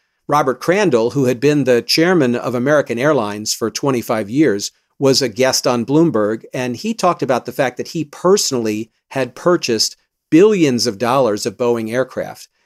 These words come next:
and he had complete confidence in Boeing engineering and Boeing as a company to respond to the crisis. Using third parties to step forward is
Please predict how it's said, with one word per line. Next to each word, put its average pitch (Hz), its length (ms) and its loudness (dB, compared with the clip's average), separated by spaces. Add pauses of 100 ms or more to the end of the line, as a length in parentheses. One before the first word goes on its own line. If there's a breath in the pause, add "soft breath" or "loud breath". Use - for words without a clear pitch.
(120)
and 127 180 -4
he 180 200 0
had 139 220 -2
complete 160 520 -2
confidence 117 600 -4
in 120 200 -8
Boeing 123 420 -2
engineering 131 720 -2 (240)
and 123 180 -6
Boeing 151 320 2
as 131 120 0
a 120 60 -2
company 113 580 -4
to - 160 -4
respond 120 520 -2
to - 80 -14
the 104 120 -10
crisis. - 560 -8
Using 202 500 0
third 143 420 0
parties 131 720 -2 (440)
to 135 140 0
step 117 340 0
forward 120 400 2
is 120 220 -2